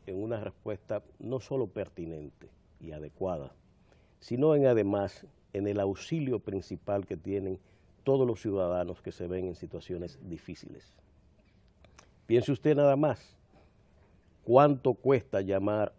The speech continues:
una ambulancia que llegue a tiempo y, además, que le dé el servicio adecuado con los técnicos adecuados,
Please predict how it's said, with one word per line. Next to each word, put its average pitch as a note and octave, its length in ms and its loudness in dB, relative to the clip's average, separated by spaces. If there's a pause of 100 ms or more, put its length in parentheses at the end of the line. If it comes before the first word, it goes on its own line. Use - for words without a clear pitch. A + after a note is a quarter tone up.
una A2 220 0
ambulancia G2 720 0
que F2 120 -8
llegue A2+ 340 0
a E2+ 120 -8
tiempo D#3+ 540 2 (480)
y, G#2 100 -2
además, G2+ 720 0 (880)
que G#2+ 140 -2
le G2+ 140 2
dé A#2 120 6
el A#2+ 100 4
servicio G#2+ 500 -4
adecuado G#2 420 0
con F#2+ 160 -4
los E2+ 120 -8
técnicos G2 520 -6
adecuados, C2+ 520 -10